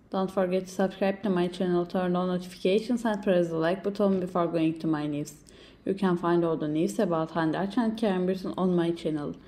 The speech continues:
Stay tuned to my channel. According to the latest news, Hande Erçel is lovely Nipir Mavi, who was with their family, who come together to see Kerem Bürsin cried involuntarily.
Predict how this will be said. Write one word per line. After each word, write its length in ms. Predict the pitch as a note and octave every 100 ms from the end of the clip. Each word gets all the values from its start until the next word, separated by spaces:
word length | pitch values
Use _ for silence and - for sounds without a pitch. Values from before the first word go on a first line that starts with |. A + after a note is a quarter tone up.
| - -
Stay 300 | - - G#3
tuned 280 | G3 F#3 E3+
to 60 | E3
my 180 | E3 D#3+
channel. 360 | - - - - - - - -
According 540 | - A3+ C4+ C4+ A#3 G3
to 100 | F#3
the 120 | E3+
latest 480 | E3 F3+ G#3 A#3 -
news, 240 | E3+ E3+
Hande 240 | - E3+ E3
Erçel 300 | E3 G3 B3
is 240 | G3+ F3
lovely 680 | F3 E3+ F3 G3+ F3 E3 F3 - -
Nipir 360 | G#3 G#3+ G3+ E3+
Mavi, 600 | D#3+ D3+ D#3+ E3+ F3+ G3 - -
who 100 | G3+
was 380 | F#3 F3+ F3 E3+
with 240 | F#3+ G3+
their 240 | F#3+ E3 D#3
family, 600 | - G#3 A3+ F3+ F3+ - - -
who 380 | G3 F#3+ F3 -
come 240 | - G3 G3+
together 400 | A3 G3 F3 E3
to 180 | - -
see 320 | - G3 G3+
Kerem 420 | G3+ F#3 F3 E3
Bürsin 380 | G3+ A#3 A#3 A3
cried 460 | G3 F#3 F#3+ G3+
involuntarily. 1700 | G3 F#3+ F3+ F3+ F#3 F#3 F#3 F#3+ F#3+ F#3+ G3 - F3+ E3 D#3 D3+ E3